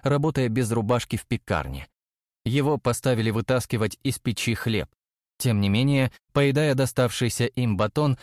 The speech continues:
они едва не плакали от благодарности.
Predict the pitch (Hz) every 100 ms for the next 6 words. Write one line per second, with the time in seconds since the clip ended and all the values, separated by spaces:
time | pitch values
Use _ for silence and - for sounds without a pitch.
0 | _ - 147 151 135 127 139 139 139 139
1 | 135 120 - 92 95 92 110 98 113 101
2 | 78 76 71 - 57 76